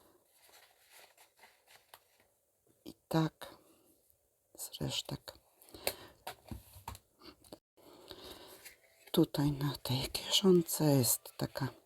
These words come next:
miniaturkowa mata wklejona na zdjęcie portfelowe na przykład. Tak.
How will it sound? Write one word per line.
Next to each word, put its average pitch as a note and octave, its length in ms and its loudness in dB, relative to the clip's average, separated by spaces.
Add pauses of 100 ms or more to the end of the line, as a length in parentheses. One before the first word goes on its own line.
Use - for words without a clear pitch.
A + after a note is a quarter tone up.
(720)
miniaturkowa E3+ 1080 8
mata E3 360 8
wklejona D3+ 720 6 (840)
na C#3 380 2
zdjęcie C#3+ 440 2
portfelowe A#2+ 720 -2
na C3 140 0
przykład. - 500 -4 (380)
Tak. - 280 0